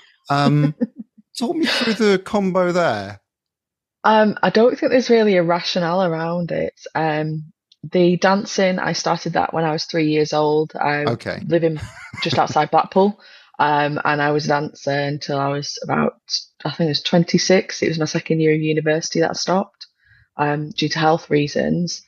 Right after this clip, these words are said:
Speaker 2: The climbing came into my life when I was about eighteen. I worked at an outdoor centre.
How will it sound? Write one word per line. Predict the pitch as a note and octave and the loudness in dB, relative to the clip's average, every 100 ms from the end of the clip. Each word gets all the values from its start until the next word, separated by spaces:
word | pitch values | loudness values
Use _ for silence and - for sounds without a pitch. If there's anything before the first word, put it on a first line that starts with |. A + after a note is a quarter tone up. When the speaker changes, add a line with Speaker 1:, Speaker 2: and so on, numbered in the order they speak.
| _ _ _ | _ _ _
Speaker 2:
The | - | 0
climbing | E3 - F3+ F#3 F#3 F3 | 0 2 4 6 6 4
came | - D#3+ | 4 4
into | D3+ D3+ | 2 0
my | D#3 | 0
life | D3 D3+ D3+ D3+ - | 2 2 0 -2 -4
when | - D3 C#3+ D3 - | -2 0 0 -2 -2
I | D3 | -4
was | D3 | -4
about | - D3 - | -2 -2 0
eighteen. | D3 - - D#3+ E3 | -2 -4 -4 -2 -2
I | |
worked | D3+ D3+ - | -2 -4 -4
at | - | -6
an | |
outdoor | D3+ D#3 - D#3 | -4 -6 -6 -6
centre. | C#3+ C#3 C#3+ C#3 C#3 F3+ | -4 -6 -8 -6 -6 -6